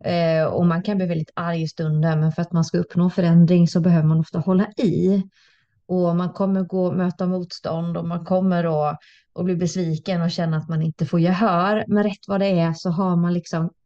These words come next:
knackat på tillräckligt många ställen i en tegelvägg så då rasar ändå bitar ner så man kommer igenom. Och det, det sker ju då och då. Det är inte alltid man får direkt respons på,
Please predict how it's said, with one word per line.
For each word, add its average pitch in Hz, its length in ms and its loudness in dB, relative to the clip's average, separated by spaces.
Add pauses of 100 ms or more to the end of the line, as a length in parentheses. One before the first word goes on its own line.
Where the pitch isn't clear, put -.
(140)
knackat 208 960 -4 (360)
på 208 100 -2
tillräckligt 208 540 2
många 175 500 2 (340)
ställen 185 680 0
i 185 100 -4
en 170 140 0
tegelvägg 175 720 -2
så 202 100 -6
då 202 160 -2
rasar 240 540 -2
ändå 190 280 -4
bitar 175 400 -4
ner 196 400 2
så 170 120 -8
man 170 140 -2
kommer 165 340 0
igenom. 190 600 0 (600)
Och 196 140 2
det, 247 280 2
det 226 360 4 (320)
sker 180 240 0
ju 165 520 2 (560)
då 170 140 -2
och 85 100 0
då. - 440 -4 (360)
Det 202 120 0
är 220 40 4
inte 214 160 2
alltid 196 320 -2
man 214 120 2
får 185 140 -4
direkt 175 440 -4
respons 220 580 -4
på, - 420 -6